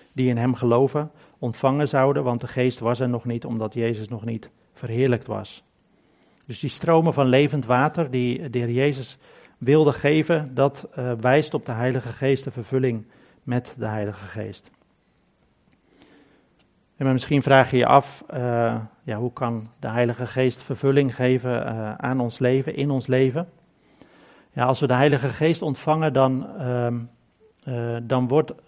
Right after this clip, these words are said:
de weg naar God open. Paulus zegt dat, eh, in Efeze, we krijgen door de Geest toegang tot God, toegang tot de Vader.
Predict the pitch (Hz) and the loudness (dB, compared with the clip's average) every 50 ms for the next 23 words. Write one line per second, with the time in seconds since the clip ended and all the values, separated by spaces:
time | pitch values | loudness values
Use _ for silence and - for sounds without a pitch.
0 | _ - - 127 123 123 117 139 160 160 - 151 131 120 - 165 156 - - - | _ -16 -6 -2 -2 0 2 2 0 0 0 -2 -2 0 2 0 0 0 0 0
1 | 156 160 160 - 131 117 - 139 139 147 147 143 135 - 160 139 - - 151 139 | 2 2 2 0 -2 -6 0 4 4 4 4 4 2 -2 -4 -4 2 2 2 2
2 | 131 - - - _ _ _ _ _ _ _ _ _ _ _ _ _ _ _ _ | 2 0 -12 -20 _ _ _ _ _ _ _ _ _ _ _ _ _ _ _ _
3 | _ _ _ _ _ _ _ - - - 131 127 123 123 127 - - 139 139 135 | _ _ _ _ _ _ _ -16 -6 -2 2 4 4 4 4 2 2 2 2 2
4 | 131 - 160 147 147 135 - 123 113 120 120 123 - - - 135 131 131 135 127 | 2 2 2 2 2 0 -2 0 0 0 0 0 -2 0 2 4 4 4 2 -2
5 | 107 139 139 175 175 147 120 - 139 127 143 160 - - - - _ _ _ _ | 0 0 2 2 0 -2 -2 0 0 0 0 -2 -4 -10 -20 -20 _ _ _ _
6 | _ _ - 165 160 - - 139 127 127 135 131 - - _ _ _ _ _ - | _ _ -4 -4 -4 0 0 0 0 0 -2 -6 -8 -14 _ _ _ _ _ -4
7 | - 131 - - - 151 143 127 - - - _ _ _ _ _ - 151 139 - | -4 -4 -4 -2 -2 0 0 0 -2 -8 -20 _ _ _ _ _ -6 -6 -4 -2
8 | 143 127 127 - - 131 127 - - - 120 117 - 135 131 127 123 107 104 98 | 0 -2 -2 0 -2 -4 -4 -6 -12 -6 -6 -4 0 2 4 4 4 2 0 -4
9 | 95 | -6